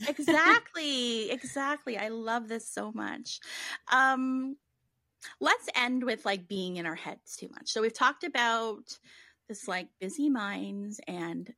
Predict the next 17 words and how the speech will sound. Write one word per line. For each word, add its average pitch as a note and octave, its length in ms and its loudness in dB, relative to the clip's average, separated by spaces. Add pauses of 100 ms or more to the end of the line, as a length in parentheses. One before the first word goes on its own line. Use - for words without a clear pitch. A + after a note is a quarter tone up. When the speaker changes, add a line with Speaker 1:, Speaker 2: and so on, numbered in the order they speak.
(120)
Speaker 2:
pot-, - 220 -12
maybe F#3+ 220 -6
overthinking C4 800 0
sometimes, B3 1160 0 (420)
overanalyzing, A#3+ 880 2
maybe A3 300 -2
being C4 300 0
worried G3+ 560 0
and, F#3 180 -6
like, F3+ 160 -10 (520)
keeping, A#3+ 280 -2
holding A#3 300 0
ourselves A#3+ 340 0
Speaker 1:
Mm-hmm. C#4 80 0
Speaker 2:
back D3 280 -2 (260)
from A#3 200 -2
things. F3+ 720 -4